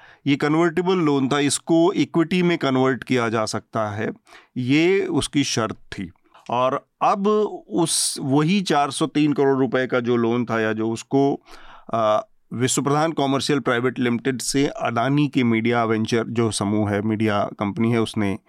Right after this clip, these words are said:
ले लिया, खरीद लिया और उसको अब वो इक्विटी में कन्वर्ट करवा, करवा रहे हैं, जो कि उसकी शर्त थी कि वो कभी भी कन्वर्ट किया जा सकता है इक्विटी में।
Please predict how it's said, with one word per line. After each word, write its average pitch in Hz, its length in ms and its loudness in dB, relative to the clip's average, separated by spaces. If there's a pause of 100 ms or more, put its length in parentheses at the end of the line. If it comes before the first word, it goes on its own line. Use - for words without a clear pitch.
(500)
ले 104 220 0
लिया, 127 440 0 (200)
खरीद 117 260 -2
लिया 131 220 2
और 135 220 0
उसको 147 280 0
अब 139 360 -2
वो 151 200 2
इक्विटी 147 440 2
में 120 160 4
कन्वर्ट 110 380 0
करवा, 101 320 0
करवा 101 520 -2
रहे 110 140 -2
हैं, 131 140 0
जो 127 160 2
कि 156 320 -4 (760)
उसकी - 400 -2
शर्त 113 300 -2 (180)
थी 104 100 -2
कि 117 140 -2
वो 123 140 2
कभी 117 260 -2
भी 123 120 -2
कन्वर्ट 120 420 0
किया 117 240 0
जा 95 140 0
सकता 98 300 -6
है 95 60 -2
इक्विटी 95 320 -2
में। 95 120 -2